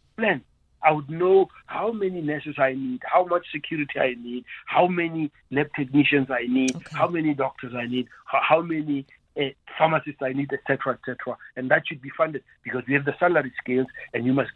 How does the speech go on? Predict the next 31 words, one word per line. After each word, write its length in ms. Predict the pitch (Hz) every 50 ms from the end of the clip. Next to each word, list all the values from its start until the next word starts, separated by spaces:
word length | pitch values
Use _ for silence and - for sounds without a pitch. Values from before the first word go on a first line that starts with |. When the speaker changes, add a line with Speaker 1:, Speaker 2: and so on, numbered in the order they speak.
| _ -
Speaker 1:
give 200 | - 180 190 190
me 280 | 220 220 214 208 208 - _ _ _ -
the 100 | 123 123
money 400 | 127 139 156 170 180 180 165 - -
to 60 | 139
be 140 | 127 147 156
able 180 | 156 156 156
to 140 | - - 127 -
run 280 | - 147 160 190 202 196 - _ _ -
that 120 | 160 151 -
hospital 640 | - - 160 160 - - - - 143 143 - 135 - _ _ _ _ _ _ _ -
properly. 400 | - 139 135 - 127 110 - - - _ - - -
So 40 | 139
Speaker 2:
Okay. 80 | 139 127
Speaker 1:
people 240 | 196 190 185 185
don't 300 | 165 151 165 175 175 147
come 320 | - - 156 151 147 131 123 127
there 240 | 131 139 143 139 - - - - -
and, 180 | 139 135 120 - _ _ _ -
"I've 140 | 123 113 117
got 140 | 131 127
a 60 | 127 123 - -
two 80 | 190
hundred 300 | 175 170 147 143 135 123
bed 140 | - 135 127
hospital 440 | 117 135 147 - - - 147 131 123 120
with 80 | 117 - _ _ -
two 100 | - 160
doctors 380 | 135 135 131 - - - 156 156
Speaker 2:
Mm. 220 | 151 151 147 143 - _ _ _ _ _ _ _ -
Yeah, 160 | 147 143 135